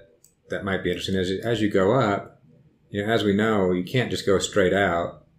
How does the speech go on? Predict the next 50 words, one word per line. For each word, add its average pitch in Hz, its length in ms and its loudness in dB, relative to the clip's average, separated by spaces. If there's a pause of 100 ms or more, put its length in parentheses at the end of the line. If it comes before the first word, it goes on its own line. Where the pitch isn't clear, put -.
So - 120 -4
we 131 80 2
can 156 60 0
go 120 100 4
straight 107 220 2
in 107 120 2
like 85 200 -4
that. 98 300 -2
But 117 100 -4
then 139 100 0
after 120 200 -2
that, 101 460 -2
I'm 101 140 -4
going 104 120 2
up 95 60 0
at 95 60 0
a 87 60 0
forty-five 90 380 0
degree 87 240 -2
angle 95 580 -4 (260)
to - 80 -20
kinda 107 240 2
get 98 240 0
this 90 340 -2 (400)
design 82 520 -4
that 78 80 -6
I, 73 180 -8 (220)
that - 180 -6
seems 92 220 -2
to 76 80 -4
work 76 200 -6
for 78 140 -6
us. - 220 -10
It's 240 440 -4 (160)
kinda 78 160 -8
interesting. 78 380 -10 (500)
Uh, 98 160 -2
with 110 120 2
that, 160 240 4
let's - 160 2
go 117 560 6 (1200)
get 110 120 0
some 117 180 -2
close-up - 340 0
views 85 220 -2
and 85 80 -6
see 110 100 -4
what 113 60 -2
it's - 80 -6
like. - 260 -4